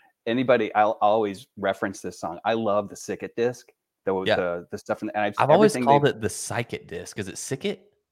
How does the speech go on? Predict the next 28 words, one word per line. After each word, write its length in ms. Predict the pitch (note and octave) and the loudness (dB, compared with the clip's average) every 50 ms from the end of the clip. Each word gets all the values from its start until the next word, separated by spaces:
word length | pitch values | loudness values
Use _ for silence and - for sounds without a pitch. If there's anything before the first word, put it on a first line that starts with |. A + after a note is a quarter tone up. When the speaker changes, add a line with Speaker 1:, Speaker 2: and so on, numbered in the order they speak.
| _ _ _ - | _ _ _ -2
Speaker 1:
Yeah, 200 | C#3+ C3 A#2 G#2+ | 0 2 2 2
it's, 100 | G#2+ - | 0 0
the 120 | C#3 B2+ | -2 0
guy's, 240 | - C#3 C3+ C3 B2 | 2 0 0 0 0
the 120 | D3 C3+ | -4 -4
guy's 340 | - A#2 - - A2 A2+ G#2+ | -6 -6 -4 -2 -2 -2 -2
name 80 | B2 A2+ | -4 -6
is 80 | G2 | -6
John 240 | - - G#2 G2+ G#2 | -6 -6 -6 -6 -6
S-, 240 | F#2+ - - - _ _ | -6 -10 -14 -20 _ _
I 80 | - G#2+ | -16 -12
think 220 | - C3 B2 - | -10 -10 -10 -10
it's 120 | C3+ - - | -10 -12 -12
Sickett, 440 | - - A#2 - - - - - - | -10 -8 -8 -6 -6 -8 -12 -12 -16
isn't 300 | - F2 - A#2 B2 C3+ | -18 -14 -10 -6 -4 -4
it? 20 | |
Speaker 2:
Okay. 200 | C3 C3+ - F#2 | -2 -2 -2 -2
Speaker 1:
I 60 | F#2 G#2 - _ _ _ _ - | -4 -4 -8 _ _ _ _ -4
Speaker 2:
I've 60 | C3 - | -2 0
Speaker 1:
could 60 | G#2+ B2 | 0 0
Speaker 2:
just 60 | A2+ | 2
Speaker 1:
be 40 | G#3 | 2
Speaker 2:
been 120 | E3+ A2 G#2 | 2 2 2
Speaker 1:
wrong. 140 | G2+ G2 F#2+ | 2 0 0
I 40 | A2+ | 2
may 100 | C3+ D3 | 2 2
be 60 | F2+ | 2
Speaker 2:
mispronouncing 100 | F2+ - | 0 0